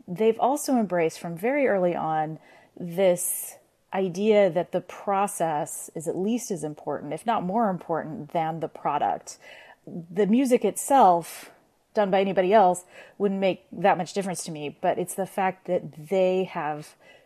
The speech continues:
gone through this process and it comes organically from them, um, that makes the difference. And also that they've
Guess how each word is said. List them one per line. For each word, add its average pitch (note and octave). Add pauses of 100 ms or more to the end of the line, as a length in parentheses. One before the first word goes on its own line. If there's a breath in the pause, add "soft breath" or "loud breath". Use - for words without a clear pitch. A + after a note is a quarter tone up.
(140)
gone F3
through F3+
this D#3+
process D3+
and D#3
it D#3
comes E3+
organically D#3+
from E3
them, A3 (580 loud breath)
um, D#3 (460)
that D#3+
makes E3+
the E3+
difference. C#3+
And F3+ (440 soft breath)
also G3+
that E3
they've E3+